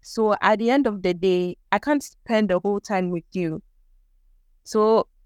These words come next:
if this is happening, or if I'm in a relationship with you and this keeps happening, and I keep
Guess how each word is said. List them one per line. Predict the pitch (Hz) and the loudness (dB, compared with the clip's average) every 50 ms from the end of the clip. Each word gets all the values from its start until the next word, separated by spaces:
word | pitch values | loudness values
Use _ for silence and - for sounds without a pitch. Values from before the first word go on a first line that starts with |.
| _ _ _ _ _ _ _ _ _ _ _ - | _ _ _ _ _ _ _ _ _ _ _ -2
if | - 320 339 - | 0 0 0 0
this | 220 190 214 247 240 - | -4 -2 -2 -2 0 -2
is | 214 190 | -6 -6
happening, | - - 202 208 - - 185 165 165 165 - | -2 -2 -4 -2 -2 -6 -6 -4 -4 -2 0
or | 185 190 190 | 2 2 2
if | - 226 196 | 2 0 -2
I'm | 208 202 202 | 0 0 0
in | 196 196 | 0 0
a | 202 202 | 0 -2
relationship | 196 196 214 254 285 - 277 269 285 269 - | -2 -2 -2 -2 -2 -2 -6 -8 -8 -10 -8
with | 233 196 185 | -8 -6 -2
you | 202 196 | -2 0
and | 170 196 190 190 185 165 | 0 0 0 -2 -4 -2
this | - 220 226 226 - _ - | -2 -2 -2 -2 -6 _ -6
keeps | 214 202 180 - - _ _ _ - | -6 -6 -6 -8 -20 _ _ _ 0
happening, | 196 190 185 _ - 202 165 156 151 143 151 156 - _ _ _ _ _ _ - | 0 0 0 _ -4 -4 -2 -2 -2 -4 -6 -8 -12 _ _ _ _ _ _ -2
and | 180 202 | 0 2
I | 190 180 | 2 0
keep | - 269 254 | 0 -2 -6